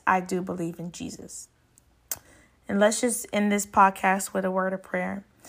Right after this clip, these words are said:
Dear Jesus, I thank you for this day. I thank you for allowing all the people who have tuned in to listen to this podcast. I hope that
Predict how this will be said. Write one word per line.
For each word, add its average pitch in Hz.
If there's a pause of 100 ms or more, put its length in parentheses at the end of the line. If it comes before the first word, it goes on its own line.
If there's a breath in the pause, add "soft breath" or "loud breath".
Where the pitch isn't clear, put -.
(600 soft breath)
Dear 233
Jesus, 190
I 185
thank 220
you 247
for 214
this 220
day. 214
I 190
thank 202
you 226
for 202
allowing 208 (380 loud breath)
all 214
the 269
people 233
who 233
have 196
tuned 247
in 202
to 208
listen 190
to 214
this 202
podcast. 208 (400 loud breath)
I 208
hope 226
that 226